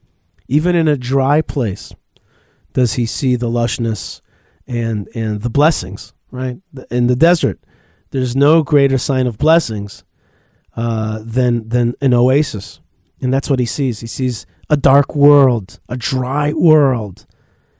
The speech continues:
And then there's a lush garden, and that lush garden is Israel. <sighs>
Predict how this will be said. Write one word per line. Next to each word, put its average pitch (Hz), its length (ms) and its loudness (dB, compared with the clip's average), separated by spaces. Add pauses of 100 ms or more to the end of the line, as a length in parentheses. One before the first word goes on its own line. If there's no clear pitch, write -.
(240)
And 139 160 2
then 147 80 6
there's 160 220 6
a 156 40 4
lush 151 240 2
garden, 139 460 2
and 113 100 -10
that 117 140 -6
lush 131 240 -2
garden 127 340 0
is 98 140 -4
Israel. 101 420 -8 (1800)
<sighs> - 40 -18